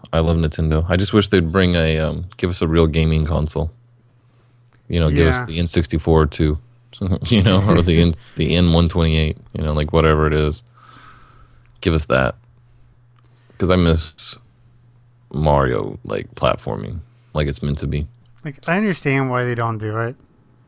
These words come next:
Speaker 2: and the reasonings behind it, but honestly, if they really wanted to make just some serious money, just put your games on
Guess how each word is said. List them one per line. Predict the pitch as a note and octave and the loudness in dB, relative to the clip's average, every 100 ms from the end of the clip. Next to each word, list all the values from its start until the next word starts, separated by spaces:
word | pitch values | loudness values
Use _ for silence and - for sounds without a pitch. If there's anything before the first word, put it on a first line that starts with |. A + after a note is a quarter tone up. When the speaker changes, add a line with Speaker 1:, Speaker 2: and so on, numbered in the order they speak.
| _ _ _ - | _ _ _ -6
Speaker 2:
and | C3+ B2 A#2+ A2+ G#2+ G2+ - _ _ _ _ _ _ _ - | 0 4 4 2 -4 -8 -16 _ _ _ _ _ _ _ -10
the | C3+ | -8
reasonings | A#2+ A#2 A2+ A#2 | -6 -6 -6 -6
behind | A2+ A2+ A#2+ A#2 | -6 -4 -4 -6
it, | A#2 | -4
but | A2+ A#2 - _ _ _ _ - - | -4 -4 -6 _ _ _ _ -14 -2
honestly, | C3 C3+ B2+ - C#3+ C3 C3 B2+ - _ | 0 2 -2 -4 -2 -2 -4 -8 -20 _
if | - | -6
they | C3+ C3+ | 0 0
really | C3 A#2+ A#2+ C3 B2+ | 0 -2 0 2 2
wanted | B2 B2+ B2 B2+ A#2 | 0 0 0 -2 -4
to | - A#2+ | -8 -8
make | A#2 A2+ - _ _ _ - | -6 -8 -12 _ _ _ -16
just | C3 B2 | -12 -10
some | - B2+ G#2 | -4 -4 -4
serious | - - B2+ A#2+ A#2+ A#2 | -10 -8 -4 -2 -2 -4
money, | A#2 G#2 G#2 A2 A2 _ _ _ _ _ _ _ _ _ _ | -6 -4 -4 -4 -6 _ _ _ _ _ _ _ _ _ _
just | - - | -16 -4
put | F#3+ - | -2 -2
your | D3+ | -4
games | C3+ B2+ A#2 A2 | -2 0 0 0
on | A2 G#2+ | -2 -2